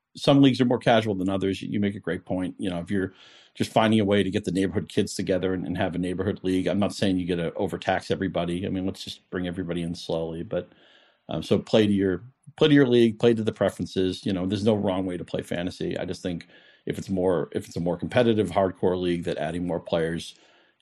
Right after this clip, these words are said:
is the way to go. I'm gonna, I saved the best for last. This has been a podcast where we talked about Aaron Rodgers,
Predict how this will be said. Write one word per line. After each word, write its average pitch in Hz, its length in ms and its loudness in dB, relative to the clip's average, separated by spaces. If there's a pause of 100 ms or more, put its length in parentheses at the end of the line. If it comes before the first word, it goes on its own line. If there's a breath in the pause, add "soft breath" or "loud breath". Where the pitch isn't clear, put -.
(140)
is 160 240 6
the 151 100 6
way 131 180 8
to 120 80 4
go. 113 520 6
I'm 127 100 4
gonna, 139 240 6
I 120 60 2
saved 165 300 4
the 143 80 4
best 135 280 4
for 135 100 0
last. 90 400 -2
This - 140 -4
has 135 80 -8
been 131 80 0
a 120 60 0
podcast 110 460 4
where 101 80 -4
we 101 80 -2
talked 101 200 2
about 101 200 0
Aaron 92 240 0
Rodgers, 104 720 -2